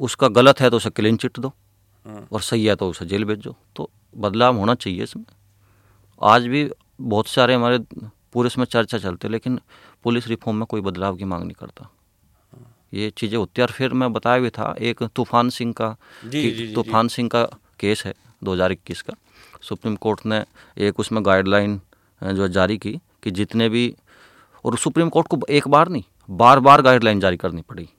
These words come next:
Speaker 1: ये सारे इस तरह के मामले देख के, मैंने आपको पहले भी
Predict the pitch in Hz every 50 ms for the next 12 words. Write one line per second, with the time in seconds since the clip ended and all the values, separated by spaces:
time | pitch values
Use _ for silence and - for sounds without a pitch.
0 | _ - 107 117 123 - - 117 113 117 123 127 - - - 135 117 - - 123
1 | 107 107 - 120 113 113 - _ _ _ _ _ _ _ - 135 123 110 104 110
2 | 110 110 104 90 90 82 _ - - - - 127 104 101 101 104 104 101 95 -
3 | 110 101 - 104 92 90 95 95 92 104 101